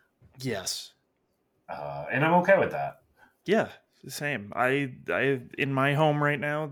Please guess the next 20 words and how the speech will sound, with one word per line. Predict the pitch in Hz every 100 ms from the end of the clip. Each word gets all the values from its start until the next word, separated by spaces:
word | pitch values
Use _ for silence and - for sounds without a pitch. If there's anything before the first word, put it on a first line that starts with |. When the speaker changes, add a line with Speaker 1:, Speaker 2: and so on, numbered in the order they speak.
| 135
Speaker 1:
I | 117
have | 120 -
Captain | - 139 - 147
Crunch | 135 156 151 151 - - -
and | 127 131 135 127 120 127 - _ _ _ _ _ _
Reese's | - 131 135 151 -
Puffs. | - 127 - - - - - _ _ _ _ _ _ _ _
Speaker 2:
I | 101
have, | 113 147 160
like, | 156
seven | - - 127 110 101
different | - 95
types | 92 82 -
of |
cereal | 76 - 67 71 71
in | 69
my, | 69 69 69 _
my | 76 69 69
cupboard | - 71 71 73
right | 71